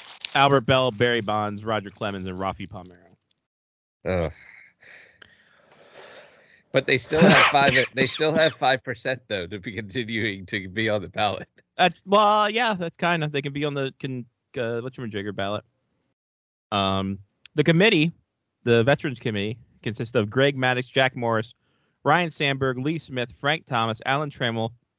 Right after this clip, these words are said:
Speaker 1: executives Paul Beeston, Theo Epstein,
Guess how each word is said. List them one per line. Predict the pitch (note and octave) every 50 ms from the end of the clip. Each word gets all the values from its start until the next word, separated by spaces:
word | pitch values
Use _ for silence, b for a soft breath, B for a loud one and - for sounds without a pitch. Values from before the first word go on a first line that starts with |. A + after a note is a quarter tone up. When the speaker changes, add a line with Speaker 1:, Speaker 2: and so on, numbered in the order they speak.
| _ _ _ _ _ _ _ _ _ _ _
Speaker 1:
executives | - C3+ B2 B2+ C#3+ C#3+ - C#3 B2+ A#2
Paul | - - D3+ D3+ D3+
Beeston, | C3+ D3 D3 D3+ D3 - - C3 B2 -
Theo | C#3+ C#3+ C3+ B2+
Epstein, | B2+ B2+ - - - C3+ C3 B2 B2